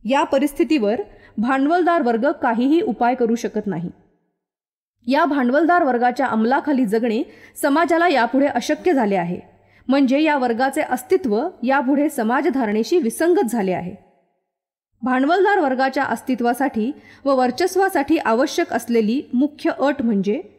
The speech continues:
भांडवल अस्तित्वात येणे व वाढत जाणे ही असते, व भांडवल अस्तित्वात येण्यासाठी आवश्यक असलेली मुख्य अट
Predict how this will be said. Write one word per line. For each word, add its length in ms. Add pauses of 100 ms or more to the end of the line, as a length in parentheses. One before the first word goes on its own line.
(160)
भांडवल 600
अस्तित्वात 560
येणे 320 (260)
व 140
वाढत 440
जाणे 240 (100)
ही 120
असते, 320 (840)
व 100
भांडवल 480
अस्तित्वात 520
येण्यासाठी 500
आवश्यक 560
असलेली 380
मुख्य 380
अट 320